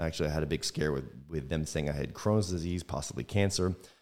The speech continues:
which prompted me to go to the Health Nucleus and start this journey, which was completely resolved through getting more information. But I would have kinda just taken that for face value and probably been on Crohn's medication to this day. Um,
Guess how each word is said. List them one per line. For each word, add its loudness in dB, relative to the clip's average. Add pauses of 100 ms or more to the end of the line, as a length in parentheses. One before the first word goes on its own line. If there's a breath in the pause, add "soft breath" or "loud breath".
(160 loud breath)
which -4
prompted 4
me 6
to 2
go 4
to 8
the 6
Health 4
Nucleus 2
and 0
start 4
this -2
journey, 2 (300 loud breath)
which 0
was 6
completely 4
resolved 4
through -2
getting 2
more 4
information. 2
But 4
I 6
would 6
have 2
kinda 4
just 0
taken 4
that 4
for -2
face 2
value 6
and 2
probably 2
been 4
on 4
Crohn's 2
medication 2 (300 loud breath)
to 4
this 4
day. 2 (920)
Um, 2